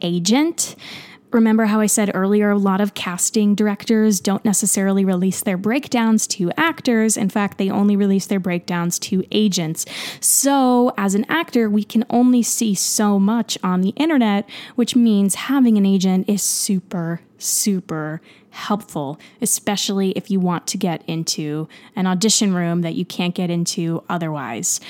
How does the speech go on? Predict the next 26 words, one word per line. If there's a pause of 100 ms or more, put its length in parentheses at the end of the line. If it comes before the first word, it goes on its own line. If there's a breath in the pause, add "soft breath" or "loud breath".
(460 loud breath)
So
if
you
want
more
information
on
how
to
find
an
agent
or
where
to
look
for
them,
where
to
even
start, (340 loud breath)
check
out
podcast
episode